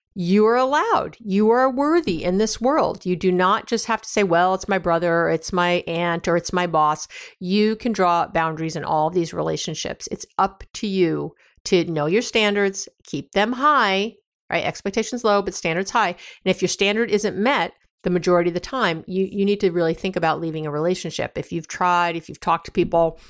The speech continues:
and they really won't hold it, at some point, you need to make a choice. And so it is a choice to stay in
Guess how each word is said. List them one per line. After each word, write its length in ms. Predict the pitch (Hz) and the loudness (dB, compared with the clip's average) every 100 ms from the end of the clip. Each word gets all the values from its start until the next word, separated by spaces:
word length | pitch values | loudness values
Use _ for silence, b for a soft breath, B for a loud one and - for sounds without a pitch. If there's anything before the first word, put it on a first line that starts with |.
| B - | B -6
and 80 | 180 | 0
they 60 | 175 | 2
really 260 | 175 196 | 4 4
won't 240 | 185 196 170 | 4 2 -4
hold 300 | - 175 190 | -2 0 2
it, 200 | 269 - _ _ _ _ - | 0 0 _ _ _ _ -14
at 120 | 180 - | -12 -4
some 300 | 202 190 190 | -2 -2 -2
point, 400 | - 285 165 - b b | 0 0 0 -8 b b
you 120 | - 170 | -2 0
need 320 | 175 170 - | 2 0 -4
to 100 | 185 | -2
make 260 | 160 147 - | -2 -4 -10
a 40 | |
choice. 460 | - - - - - - | -8 -6 -6 -10 -12 -8
And 160 | 156 | -6
so 240 | - 160 - | 0 -2 2
it 140 | 214 226 | 2 2
is 120 | 233 | -2
a 60 | |
choice 360 | 240 - 202 190 | -4 0 2 0
to 120 | - | -6
stay 580 | - - 160 160 226 311 B B B B | -6 -4 0 2 0 -2 B B B B
in 160 | 185 | -6